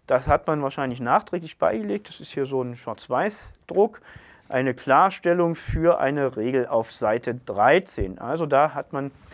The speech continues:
eine Kleinigkeit zu korrigieren beziehungsweise zu, ähm, zum Klarstellen gehabt. Auch das ist hier schon in dieser ersten Auflage mit drin. Ja,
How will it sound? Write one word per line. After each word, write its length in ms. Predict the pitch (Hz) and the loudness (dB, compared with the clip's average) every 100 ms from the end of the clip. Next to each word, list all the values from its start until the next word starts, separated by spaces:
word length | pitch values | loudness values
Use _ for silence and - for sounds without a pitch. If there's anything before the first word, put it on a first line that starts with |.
| - _ | -20 _
eine 80 | 104 | -18
Kleinigkeit 640 | - 120 127 139 127 120 120 | -2 2 2 0 0 0 0
zu 140 | 120 | -10
korrigieren 640 | - 113 107 120 185 185 | -6 -6 -8 -2 -2 -2
beziehungsweise 840 | 143 - 156 151 - 123 131 135 120 | -4 -6 -4 -4 -2 0 2 0 -2
zu, 380 | - 127 127 - - - - - | -4 -4 -4 -6 -12 -20 -20 -4
ähm, 400 | 123 120 120 117 - _ - | 2 4 2 -2 -10 _ -14
zum 180 | 123 113 | -10 -2
Klarstellen 640 | 117 131 180 - 151 147 | 4 6 4 4 2 2
gehabt. 400 | 131 151 - - | 2 2 0 0
Auch 260 | 139 156 175 | 4 4 4
das 280 | - 139 - | 2 2 2
ist 300 | - 131 - | -10 -10 -6
hier 100 | 123 | -6
schon 300 | - 117 117 - | -4 -6 -6 -10
in 180 | 113 113 | -10 -10
dieser 320 | 110 117 107 _ _ | -6 -4 -4 _ _
ersten 460 | - 113 120 - 117 | -6 -2 -2 -4 -4
Auflage 500 | 120 123 117 113 110 | -4 -4 -2 -2 -4
mit 180 | 98 - | -10 -2
drin. 340 | 165 254 294 - - - - | 0 2 -2 -10 -20 -20 2
Ja, 240 | 180 143 | 6 6